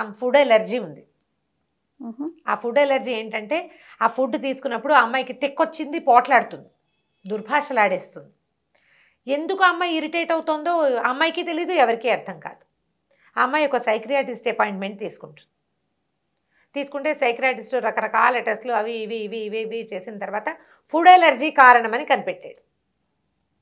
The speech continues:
Speaker 2: మ్మ్.
Speaker 1: ఎప్పుడు వీడితో పోట్లాడుతుంది, అన్నిటికీ విసుకుంటుంది, ఎంతసేపు అలుగుతుంది, ఏడుస్తుంది, "నీ మొహం నేను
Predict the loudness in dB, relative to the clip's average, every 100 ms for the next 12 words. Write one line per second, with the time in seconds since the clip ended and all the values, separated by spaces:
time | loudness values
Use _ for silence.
0 | _ -6 -6 -6 -12 _ _ -10 4 4
1 | 6 4 4 2 0 4 4 6 2 0
2 | -6 -6 -6 -6 -6 -6 -8 -8 -4 -4
3 | -4 -4 -2 2 2 2 -6 -8 -4 -2
4 | -2 -4 -10 -8 -8 -8 -6 -6 -4 -6
5 | -8